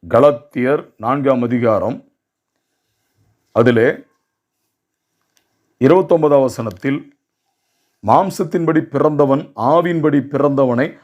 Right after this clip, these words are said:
அப்பொழுது துன்பப்படுத்தினது போல இப்பொழுதும் நடந்து வருகிறது." அப்ப மாம்சத்தில் பிறக்கிறவர்கள்,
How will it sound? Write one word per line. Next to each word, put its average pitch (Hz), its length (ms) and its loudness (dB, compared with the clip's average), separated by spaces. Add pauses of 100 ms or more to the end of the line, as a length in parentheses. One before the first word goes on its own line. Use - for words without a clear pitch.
(140)
அப்பொழுது 180 640 0
துன்பப்படுத்தினது 143 800 -2
போல 143 200 0
இப்பொழுதும் 185 600 -2
நடந்து 165 300 0
வருகிறது." 120 600 0 (1300)
அப்ப 104 180 0
மாம்சத்தில் 139 640 0
பிறக்கிறவர்கள், 127 720 0